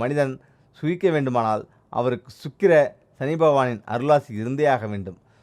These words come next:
துலாம் லக்கணத்தாருக்கு அது பரிபூர்ணமாக உண்டு. தங்களின் பூர்வ ஜென்ம புண்ணியத்தால் அந்த பாக்கியத்தை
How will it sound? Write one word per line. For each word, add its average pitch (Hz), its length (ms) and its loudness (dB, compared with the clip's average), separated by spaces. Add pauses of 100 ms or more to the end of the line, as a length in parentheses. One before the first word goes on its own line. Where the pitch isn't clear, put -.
(240)
துலாம் 160 340 2
லக்கணத்தாருக்கு 143 720 0 (420)
அது 127 120 -2 (120)
பரிபூர்ணமாக 170 680 2 (120)
உண்டு. 104 200 -8 (400)
தங்களின் 127 380 -2 (320)
பூர்வ 208 320 2
ஜென்ம 156 280 0
புண்ணியத்தால் 123 500 -4 (240)
அந்த 117 240 -6
பாக்கியத்தை 139 480 -4